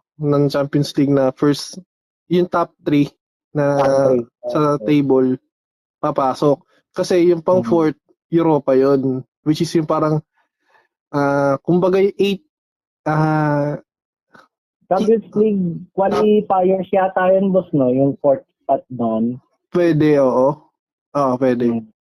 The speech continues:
Speaker 1: Hmm. Tas ayun.
Speaker 2: Tas pag,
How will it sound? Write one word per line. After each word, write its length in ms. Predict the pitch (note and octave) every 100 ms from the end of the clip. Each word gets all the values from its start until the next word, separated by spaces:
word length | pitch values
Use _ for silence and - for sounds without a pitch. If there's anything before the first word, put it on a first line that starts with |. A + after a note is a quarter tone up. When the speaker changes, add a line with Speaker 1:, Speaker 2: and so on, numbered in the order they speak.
| _ _ _ _ _ _ _ _ _ -
Speaker 1:
Hmm. 320 | B2+ A2+ A2+ B2 _ _ _ _ _ _ D4+ _ _ _ _ _ _ _
Tas 160 | E3+ F3+
ayun. 320 | F#3+ D#3+ C#3
Speaker 2:
Tas 160 | C#3+ B2+
pag, 140 | D#3+